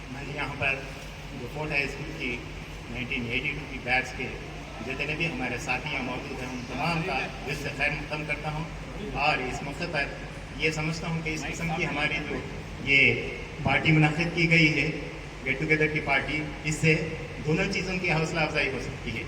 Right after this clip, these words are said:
ایک تو یہ کہ فورٹ ہائی اسکول کا وقار بلند ہو، اور دوسرے یہ کہ اردو میڈیم کے اسٹوڈنٹس کے اندر بھی ہم دیکھتے ہیں کہ یہاں پر جتنے بھی ہمارے ساتھی موجود ہیں، یہ مختلف شعبے حیا-، حیات میں کام کر رہے ہیں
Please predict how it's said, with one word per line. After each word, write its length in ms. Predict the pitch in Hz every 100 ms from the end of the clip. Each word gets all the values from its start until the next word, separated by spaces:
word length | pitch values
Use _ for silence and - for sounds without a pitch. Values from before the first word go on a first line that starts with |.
| -
ایک 220 | 135 147 151
تو 80 |
یہ 200 | 160 160
کہ 120 | 165 175 165
فورٹ 200 | 147 156
ہائی 160 | 156 165
اسکول 340 | 160 175 180 180 - - - - -
کا 200 | 160 156 135
وقار 320 | 127 165 165
بلند 300 | 160 170 170
ہو، 80 | - - - -
اور 140 | 135
دوسرے 340 | 139 165 180 175
یہ 220 | 165 160
کہ 100 | 175
اردو 340 | 160 156 175
میڈیم 280 | 196 190 175 175
کے 60 |
اسٹوڈنٹس 460 | 165 - 170 165 165
کے 120 | 165
اندر 240 | 151 151 170
بھی 180 | 160 - - - - -
ہم 120 | 151
دیکھتے 360 | 156 170 180 156
ہیں 180 | 147 -
کہ 140 | 175 170 - -
یہاں 240 | 143 165
پر 80 | 180 151
جتنے 300 | 160 175 175
بھی 160 | 165 156
ہمارے 240 | 151 143
ساتھی 340 | - 147 151
موجود 400 | 165 151 170 165
ہیں، 80 | 147 156 - - 156
یہ 80 |
مختلف 480 | 151 156 151 147 -
شعبے 200 | 175 170
حیا-، 840 | 180 165 160 156 151 - 135 151 156 -
حیات 240 | 156 156
میں 80 | 156 151
کام 180 | 151 165
کر 140 | 170
رہے 120 | 175
ہیں 260 | 175 180